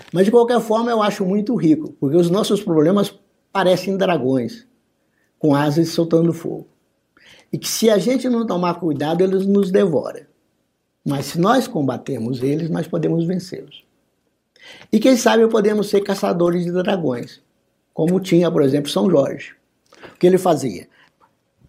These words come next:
Se eu tava numa cidade, vinha dragões, eu tinha duas alternativas, ou correr do dragão, ou ser tragado pelo dragão,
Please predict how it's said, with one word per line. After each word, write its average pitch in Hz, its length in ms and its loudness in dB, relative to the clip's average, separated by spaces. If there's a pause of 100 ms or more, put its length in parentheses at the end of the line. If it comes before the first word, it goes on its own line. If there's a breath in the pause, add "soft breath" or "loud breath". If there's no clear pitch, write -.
(180)
Se - 120 -4
eu 143 60 0
tava 139 260 0
numa 143 180 -2
cidade, 185 680 -2 (840)
vinha 123 280 -2
dragões, 156 680 -2 (340)
eu 160 360 -2
tinha 214 180 2
duas 247 260 2
alternativas, 262 640 -2
ou 151 80 0
correr 131 260 0
do 135 140 -2
dragão, 156 560 0
ou 147 160 4
ser 139 160 -6
tragado 131 460 -6
pelo 143 240 -6
dragão, 151 480 -2